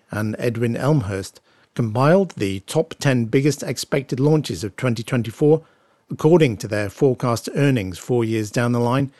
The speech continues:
in twenty twenty-eight. The list contains some familiar big pharma names, as well as some companies set to make their market debuts.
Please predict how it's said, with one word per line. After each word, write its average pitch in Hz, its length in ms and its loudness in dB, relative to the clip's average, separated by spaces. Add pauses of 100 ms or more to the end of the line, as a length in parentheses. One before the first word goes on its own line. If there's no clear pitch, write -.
(160)
in 98 180 -6
twenty 110 320 -6
twenty-eight. 110 600 -6 (1500)
The 147 80 4
list 190 380 6
contains 110 440 -2
some 107 220 -4
familiar 123 420 0
big 107 220 -2
pharma 117 320 0
names, 139 480 0
as 104 180 -6
well 147 200 6
as 147 80 4
some 104 200 -4
companies 107 460 -4
set 170 240 0
to 127 80 -6
make 98 280 -6
their 98 160 -6
market 107 500 -6
debuts. 107 480 -6